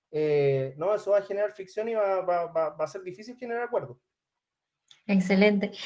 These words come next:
Speaker 2: Y, y dime, como líder tú, porque estás como Head of Product, eh, ¿cómo, cómo gestionas tú las fallas a nivel, eh, a nivel transversal, digamos, con todos los departamentos que están involucrados en este flujo de valor, pero también a nivel de dirección con tu equipo?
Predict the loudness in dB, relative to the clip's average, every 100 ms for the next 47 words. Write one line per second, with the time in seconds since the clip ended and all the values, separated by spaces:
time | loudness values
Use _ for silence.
0 | -14 0 6 12 12 12 12 12 12 12
1 | 12 10 10 8 8 8 10 10 10 10
2 | 12 12 10 8 10 12 12 10 6 -12
3 | -20 -20 _ _ 8 12 12 10 4 _
4 | _ -20 -4 6 10 10 12 12 10 8
5 | 10 10 10 8 10 12 12 12 12 10
6 | 10 8 10 12 12 12 10 6 8 10
7 | 10 10 8 10 10 10 10 12 10 10
8 | 12 12 10 8 8 10 10 8 6 8
9 | 8 10 10 10 10 8 4 6 8 8
10 | 8 10 10 12 12 12 8 6 4 4
11 | 10 12 12 12 12 12 12 12 12 12
12 | 12 12 12 12 10 10 8 6 4 6
13 | 6 4 0 -8 -12